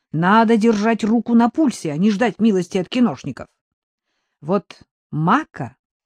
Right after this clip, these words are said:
требует, чтобы в следующий раз я её сделал соавтором сценария, она будет перегрызать им глотки.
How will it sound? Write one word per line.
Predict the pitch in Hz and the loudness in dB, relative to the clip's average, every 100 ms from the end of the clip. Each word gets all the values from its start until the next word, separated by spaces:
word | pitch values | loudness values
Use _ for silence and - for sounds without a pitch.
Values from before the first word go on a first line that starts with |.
| _ | _
требует, | - 185 214 196 190 | -6 -2 0 -2 -4
чтобы | - 190 185 - | -4 -4 -4 -6
в | |
следующий | - 208 185 175 - 190 | -4 -2 0 -2 -4 -2
раз | 247 233 - - _ _ _ | -2 -4 -14 -20 _ _ _
я | 131 170 220 | -6 0 2
её | 196 226 233 262 180 | 4 4 6 4 2
сделал | 139 156 185 165 156 - _ | 0 0 0 0 -4 -8 _
соавтором | - - 175 190 220 - 190 180 175 | -12 -2 2 4 2 0 -4 -2 -2
сценария, | - - 190 247 247 190 | -4 -4 0 0 -2 -2
она | 185 202 | -2 0
будет | 190 190 185 | 0 -2 -2
перегрызать | 196 202 185 185 180 190 180 | 0 0 0 -2 -2 -2 -2
им | 185 180 | 0 2
глотки. | 185 170 - - 101 | 2 0 -4 -12 -14